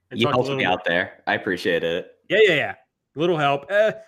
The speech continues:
Speaker 1: really, it was more just a, a primer so everybody could kinda know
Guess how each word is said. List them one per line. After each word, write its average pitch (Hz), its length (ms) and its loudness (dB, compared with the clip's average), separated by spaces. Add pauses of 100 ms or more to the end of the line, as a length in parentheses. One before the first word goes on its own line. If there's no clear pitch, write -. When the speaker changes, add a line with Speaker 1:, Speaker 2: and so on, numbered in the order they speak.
(100)
Speaker 1:
really, 262 300 -2
it 220 60 2
was 196 180 2
more 208 220 4
just 170 360 -4
a, 143 300 -2
a 143 80 -10
primer 151 460 0
so 147 100 -4
everybody 143 260 0
could 120 100 -8
kinda 131 200 -4
know 123 420 -4